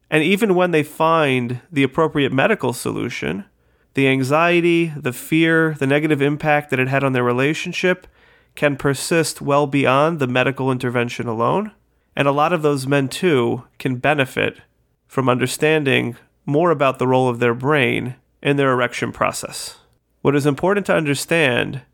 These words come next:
is that no matter what is causing your E D, your brain will continue to play a crucial role in the solution to that process. I want to share with you a story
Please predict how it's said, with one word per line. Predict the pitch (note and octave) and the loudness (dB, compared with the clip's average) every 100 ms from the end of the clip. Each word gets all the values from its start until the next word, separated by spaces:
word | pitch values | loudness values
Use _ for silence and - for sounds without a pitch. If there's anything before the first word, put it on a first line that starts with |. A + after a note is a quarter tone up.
| _ _ | _ _
is | C3 | -4
that | C3 C3+ | -2 0
no | C#3 | 0
matter | C#3+ D3+ F#3 | 0 0 2
what | D#3 D3 | 2 0
is | C#3 | -2
causing | C3 - - F#3 G3 D#3 D3 | -6 -12 -4 -2 0 -2 0
your | C3+ C#3+ | 2 2
E | C#3+ C3+ | 0 -2
D, | B2+ D3+ B2+ A2 B2 - _ _ _ | -2 0 0 -4 -10 -18 _ _ _
your | - C#3 | -2 -2
brain | C3 E3 F#3 | 0 0 2
will | F3 | 2
continue | D3+ D3 - E3 F3 F3+ | 0 -2 -2 -2 0 -2
to | F#3 | -4
play | - C3 A#2 A2 C3 _ _ _ - | -2 2 2 0 -4 _ _ _ -4
a | D3 | -4
crucial | C3+ - F3+ F3 F#3+ E3 | -2 -2 0 0 0 0
role | D3 D#3+ C3+ A#2 A#2+ - _ - | 2 2 2 0 -2 -6 _ -4
in | C#3+ | 0
the | C#3 | 0
solution | - D3 D3+ E3 - C#3 | 0 0 2 0 0 -2
to | B2+ C#3 | -2 0
that | B2+ A#2 | 0 -2
process. | - A2 - - - - - _ _ _ _ _ | -2 -4 -4 -10 -12 -16 -18 _ _ _ _ _
I | - | 0
want | C#3+ | 2
to | D3 | 0
share | - F#3+ | 0 0
with | G3+ F#3+ | 0 0
you | D3+ | -2
a | |
story | C3+ - E3 F3 C#3 C3 C3 | -2 -4 0 2 2 0 -4